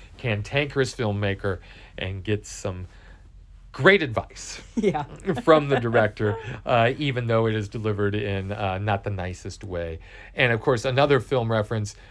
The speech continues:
Speaker 1: John Ford was played by, in this film, by David Lynch, of all people,
Speaker 2: Right.
Speaker 1: who couldn't be more different than John Ford if you tried.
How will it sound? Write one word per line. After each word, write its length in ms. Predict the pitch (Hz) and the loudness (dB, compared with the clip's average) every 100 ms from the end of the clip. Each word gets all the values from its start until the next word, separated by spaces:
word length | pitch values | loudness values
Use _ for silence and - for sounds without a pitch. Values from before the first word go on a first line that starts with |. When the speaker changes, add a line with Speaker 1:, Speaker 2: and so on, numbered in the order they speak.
| - | -6
Speaker 1:
John 260 | 113 104 101 | -2 0 -2
Ford 260 | 110 98 | -4 -6
was 140 | 95 - | -6 -6
played 260 | 98 90 | -6 -4
by, 200 | 92 87 | -4 -4
in 140 | 110 110 | -4 -4
this 120 | 101 | -4
film, 180 | 104 92 | -4 -2
by 140 | 95 | -2
David 320 | 101 98 101 | -2 -4 -2
Lynch, 280 | 123 160 123 | 4 4 4
of 120 | - | 0
all 180 | 104 98 | 0 0
people, 220 | 104 160 175 | -2 0 0
Speaker 2:
Right. 300 | 156 - - - - | -2 -8 -14 -16 -4
Speaker 1:
who 120 | 147 | -2
couldn't 220 | 135 127 | 2 2
be 100 | 117 | 2
more 220 | 117 170 160 | 4 4 4
different 260 | 117 117 | 0 -4
than 140 | 104 104 | -4 -2
John 280 | 101 95 | -2 -2
Ford 360 | 95 98 90 87 - - - | -4 -4 -4 -8 -14 -20 -6
if 140 | 143 - | -4 -4
you 60 | |
tried. 280 | 95 - - | -6 -10 -10